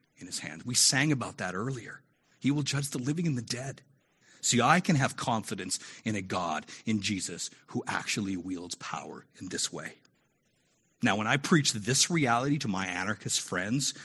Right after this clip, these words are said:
the no God, no masters, like, "Oh, you're a Christian, you're a loser." When I preach this to them, and I articulated that true freedom was actually in submission, and they're like, "Yeah, whatever." But I said, "No, submission to the one who is the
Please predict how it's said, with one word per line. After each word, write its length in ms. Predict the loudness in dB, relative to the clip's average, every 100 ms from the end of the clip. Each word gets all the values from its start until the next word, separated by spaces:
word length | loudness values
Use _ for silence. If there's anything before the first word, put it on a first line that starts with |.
| -14 0
the 80 | 6
no 220 | 6 6
God, 340 | 4 6 6
no 160 | 4 0
masters, 640 | 0 -2 -2 -2 -2 -2
like, 180 | -4 -6 -8 -6
"Oh, 120 | -2
you're 160 | 0
a 40 | -2
Christian, 380 | -4 -4 -2 0
you're 160 | -2
a 40 | -4
loser." 540 | -4 -4 0 2 0 -4 -18 -12 0
When 140 | 8
I 100 | 8
preach 460 | 6 4 6 6 2
this 400 | 2 4 6 2 -2 -4
to 120 | -2
them, 420 | 0 2 2 2 0 2
and 120 | 6
I 180 | 8 10
articulated 640 | 8 8 6 6 6 6
that 100 | 6
true 360 | 2 4 6 6
freedom 460 | 4 4 6 8
was 140 | 6 6 4
actually 580 | 4 2 2 4 4 2 -4
in 180 | 6 8
submission, 600 | 8 6 4 4 4 6
and 120 | 6
they're 80 | 6
like, 180 | 4 0
"Yeah, 80 | -2
whatever." 540 | 0 8 10 10 8 4 -4 -14 -2
But 100 | 4
I 40 |
said, 260 | 6 6 8
"No, 260 | 6 6 0 -12 -20 _ 0
submission 720 | 6 6 8 6 6 4 4
to 100 | 2
the 80 | 2
one 360 | 2 2 2
who 200 | 0 0
is 120 | 0
the 100 | -4